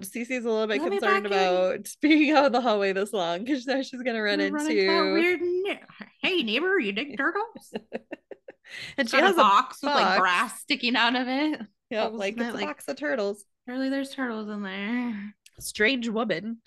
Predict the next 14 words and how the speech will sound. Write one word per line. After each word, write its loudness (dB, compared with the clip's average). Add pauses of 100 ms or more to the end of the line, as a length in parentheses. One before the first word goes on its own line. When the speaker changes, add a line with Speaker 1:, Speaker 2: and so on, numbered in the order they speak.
(340)
Speaker 1:
is -6
played 0
by 4
Janet -4
Hoskins. -10 (240)
She's -8
in -6 (480)
one 0
episodes 0
of 0 (100)
a -6
bunch -4
of -10
stuff. -12